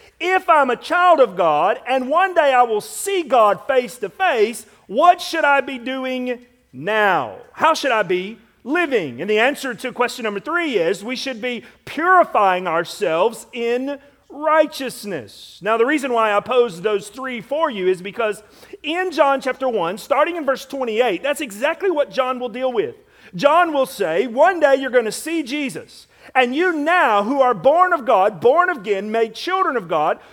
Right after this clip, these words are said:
should live in a manner that's worthy of seeing Jesus one day." And so ultimately, how we view the future will affect how we live now, what we will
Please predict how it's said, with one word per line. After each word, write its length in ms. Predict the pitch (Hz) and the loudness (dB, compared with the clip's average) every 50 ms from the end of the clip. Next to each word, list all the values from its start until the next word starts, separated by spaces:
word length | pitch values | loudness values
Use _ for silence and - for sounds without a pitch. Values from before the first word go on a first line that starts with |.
| _ | _
should 300 | - - - 311 294 240 | -4 -2 -2 -2 -2 -4
live 420 | 254 262 285 330 359 381 381 370 370 254 | -4 -4 -4 -2 0 0 0 0 0 -2
in 100 | 254 285 | -4 -2
a 140 | 277 262 262 | -2 -2 -2
manner 640 | 247 247 269 311 349 349 339 294 226 185 175 202 233 | 0 -2 0 0 0 0 0 0 0 0 0 0 2
that's 260 | 214 - 269 262 - | 2 0 0 0 -4
worthy 720 | 208 202 196 311 370 403 381 359 302 226 202 170 185 220 - | -8 -4 2 6 6 8 8 6 4 0 -2 -4 -4 -4 -2
of 160 | 262 254 - | -4 -4 -4
seeing 420 | - - 403 381 302 240 247 254 | -6 -6 -6 -6 -4 -6 -8 -6
Jesus 580 | 226 349 370 302 220 165 165 165 202 - - - - | -4 -4 -4 -4 -4 -4 -6 -6 -6 -8 -14 -20 -8
one 260 | - 190 220 254 254 262 | -4 -2 0 0 2 0
day." 400 | - 202 202 180 - 131 110 - _ _ _ _ - - | 0 0 0 -2 -4 -6 -8 -12 _ _ _ _ -12 -8
And 120 | - 285 233 | -8 -2 0
so 180 | 302 269 262 | 0 2 4
ultimately, 640 | 294 370 427 - - 311 254 220 196 190 196 214 247 | 4 2 2 0 -2 -6 -6 -4 -2 -2 -2 -2 -2
how 400 | 226 - - 285 302 349 359 359 | -4 -4 0 2 4 4 4 4
we 220 | 349 330 320 311 269 | 2 -2 -4 -6 -6
view 260 | 214 269 285 294 277 | -6 -4 -4 -4 -2
the 200 | 240 240 214 202 | 0 0 0 0
future 920 | - - - 339 381 392 392 381 - - - 214 151 131 139 170 233 302 - - _ _ 185 | -4 -8 -4 -2 0 0 0 -2 -4 -4 -4 -4 -2 -2 -2 -4 -4 -4 -6 -14 _ _ -6
will 260 | 202 277 285 277 262 | 0 2 4 4 4
affect 440 | 240 254 - 381 392 359 320 247 - | 2 2 2 4 4 4 4 2 0
how 180 | 247 240 226 | 0 0 0
we 160 | 226 233 226 | 0 -2 -6
live 720 | 233 277 359 392 302 196 156 143 151 185 220 220 208 247 - _ _ _ _ _ | -6 -6 -4 -2 -2 -2 -2 -2 -2 -4 -6 -8 -12 -18 -20 _ _ _ _ _
now, 640 | - 302 320 349 359 370 339 302 254 202 143 110 - - _ _ _ _ | -20 -14 -10 -8 -6 -4 -4 -2 -2 -2 -4 -6 -8 -14 _ _ _ _
what 240 | 240 285 285 - | -4 -4 -4 -4
we 100 | 165 160 | -6 -8
will 380 | 165 147 147 147 147 156 190 | -8 -6 -6 -6 -6 -6 -8